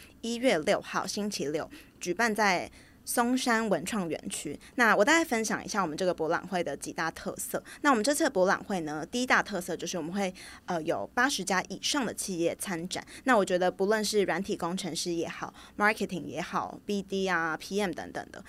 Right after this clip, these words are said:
各种职能的人，只要你对软体科技有兴趣，这个盛会真的不能错过。因为这八十家企业当中，其实各有特色，大企业也有，小企业、新创团队都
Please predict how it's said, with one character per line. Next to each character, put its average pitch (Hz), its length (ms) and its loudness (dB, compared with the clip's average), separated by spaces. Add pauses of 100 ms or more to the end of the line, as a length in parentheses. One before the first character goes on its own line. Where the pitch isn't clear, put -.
(120)
各 330 120 2
种 180 220 -2
职 180 140 -4
能 175 200 -2
的 165 120 0
人， 131 180 -4
只 180 120 0
要 196 100 4
你 202 120 0
对 196 140 2
软 160 220 0
体 180 120 -10
科 170 160 -6
技 175 160 -2
有 170 140 -2
兴 160 180 -8
趣， - 200 -6 (280)
这 233 140 4
个 180 220 2
盛 196 280 2
会 190 160 0
真 190 160 0
的 170 60 -2
不 190 100 0
能 - 120 -6
错 156 240 -2
过。 - 180 -6
因 269 80 4
为 302 60 6
这 269 120 4
八 233 220 6
十 170 140 -4
家 170 160 0
企 170 220 -4
业 170 140 0
当 151 300 -6
中， 185 160 -8 (200)
其 190 120 -4
实 190 200 0
各 202 180 2
有 - 140 -2
特 - 180 -6
色， 165 180 0
大 208 220 4
企 - 160 0
业 160 160 2
也 127 60 -4
有， 139 180 -8
小 - 200 -4
企 190 220 -2
业、 170 100 2
新 202 220 -2
创 233 160 -2
团 180 180 -10
队 170 140 0
都 90 240 -8